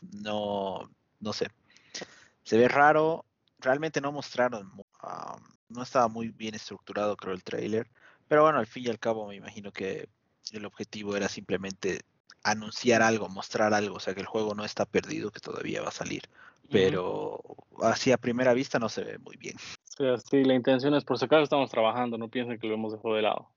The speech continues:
Speaker 2: que nos hemos olvidado. Porque el
Speaker 1: Ujú.
Speaker 2: juego, o sea, el Gollum ni, ni tanto se parece a Gollum, ¿ya? Y, <laughs> y no sé,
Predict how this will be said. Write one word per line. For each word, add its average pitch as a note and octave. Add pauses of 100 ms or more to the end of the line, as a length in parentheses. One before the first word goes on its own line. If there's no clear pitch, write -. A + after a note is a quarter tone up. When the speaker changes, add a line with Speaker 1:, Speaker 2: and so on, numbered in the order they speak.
(100)
Speaker 2:
que -
nos G#2+
hemos A2+
olvidado. - (280)
Porque -
el G#2
Speaker 1:
Ujú. -
Speaker 2:
juego, B2 (100)
o -
sea, G#2+
el G#2+
Gollum A#2
ni, A2
ni A2+ (160)
tanto B2+
se G#2+
parece G#2+
a -
Gollum, G#2
¿ya? - (260)
Y, A2
<laughs> - (220)
y A2
no G#2
sé, A2+